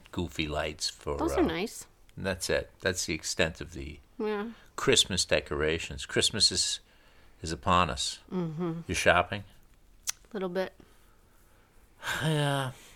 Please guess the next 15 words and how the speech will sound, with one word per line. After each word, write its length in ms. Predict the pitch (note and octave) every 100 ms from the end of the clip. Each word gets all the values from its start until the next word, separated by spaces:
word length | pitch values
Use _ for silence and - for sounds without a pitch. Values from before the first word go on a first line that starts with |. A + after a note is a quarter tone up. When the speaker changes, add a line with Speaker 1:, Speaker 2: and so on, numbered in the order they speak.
| - -
Speaker 1:
I 20 | C#3+
don't 200 | A#2+ F#2
really 240 | F2 D#2
think 220 | C#2+ D2
I 40 | D2
wanna 220 | D2 D2
do 160 | D#2 D2
any 180 | D2
shopping. 480 | C2+ - C2+ C#2 D#2 - A#3
Speaker 2:
You 180 | B3+
always 340 | D4 C#4 B3+ -
have 240 | A3 G3+
a 100 | F#3
neat, 560 | F3 F#3 F#3+ - - -
uh, 400 | D#3+ D3+ D3+ C#3+